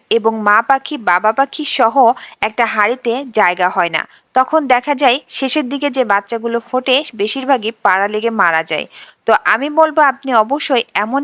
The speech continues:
একটি ওদের, উম, ডিম পাড়ার জায়গা দিন যেটা বেশি জায়গা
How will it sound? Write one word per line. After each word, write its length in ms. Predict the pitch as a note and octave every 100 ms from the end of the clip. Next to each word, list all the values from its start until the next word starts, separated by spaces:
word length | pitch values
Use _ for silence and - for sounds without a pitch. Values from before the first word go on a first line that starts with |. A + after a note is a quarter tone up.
| D4+
একটি 220 | - B3+ C4+ - - - -
ওদের, 300 | A3+ B3+ B3 C#4+ _ -
উম, 320 | G3+ G3+ F#3+ G3 F#3+
ডিম 140 | A#3 A#3+
পাড়ার 260 | A#3+ A#3+ A3
জায়গা 260 | G#3 G#3 B3+
দিন 160 | B3+ B3 A#3+
যেটা 220 | G#3+ B3+ C#4 A#3 G3
বেশি 300 | G#3+ - C#4 A3 G#3+
জায়গা 300 | G3 F#3+